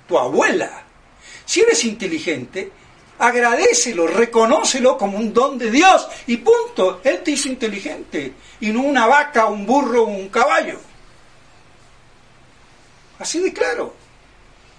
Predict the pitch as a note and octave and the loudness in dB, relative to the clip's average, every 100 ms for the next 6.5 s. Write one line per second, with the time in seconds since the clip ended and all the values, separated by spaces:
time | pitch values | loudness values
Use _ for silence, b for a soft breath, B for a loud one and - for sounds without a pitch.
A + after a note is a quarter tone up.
0 | b b A#3+ B3+ D4 D#4+ G#3 G#3+ F#3 F3 | b b -2 2 4 2 0 -4 -4 -6
1 | F3+ G3+ A#3+ B3 - G#3+ A#3+ A#3 G#3+ G#3+ | -6 -6 -6 -8 -8 -6 -6 -6 -8 -10
2 | G#3+ C4 G3 G3+ C#4+ F#3+ F#3+ E3+ F#3 G#3 | -8 -10 -8 -10 -10 -12 -10 -10 -8 -8
3 | G3+ D#3 F3 E3+ F#3 - B B - D#3+ | -6 -6 -8 -6 -6 -6 B B -10 -4
4 | D3+ - C#3+ F3 G#3 A#3 - F#3 G3 D#3+ | -4 -4 -8 -8 -8 -10 -10 -10 -8 -4
5 | D#3 D3+ E3 D#3 - C#3 D#3 D#3 E3 D#3 | -6 -6 -10 -12 -14 -10 -10 -8 -10 -10
6 | D#3 F#3+ - G#3+ | -12 -14 -20 -20